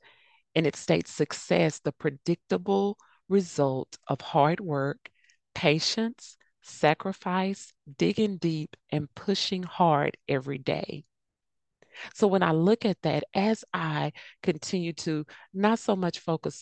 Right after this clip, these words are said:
on this New Year's resolution, but, but how do I evolve as Coach G, as,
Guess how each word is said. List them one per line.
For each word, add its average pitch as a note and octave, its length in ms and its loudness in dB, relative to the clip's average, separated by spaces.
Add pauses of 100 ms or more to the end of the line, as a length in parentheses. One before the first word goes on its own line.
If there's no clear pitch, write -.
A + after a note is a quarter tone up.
on D3+ 340 -2 (400)
this D#3+ 340 2 (100)
New D#3+ 260 -4
Year's D3+ 260 0
resolution, D3 640 -2
but, D#3 200 -2 (100)
but D#3+ 100 0
how F#3 280 0 (100)
do E3+ 200 -2
I - 180 0
evolve D3 960 0 (680)
as - 280 4
Coach - 500 0
G, D3 380 -2
as, - 280 -4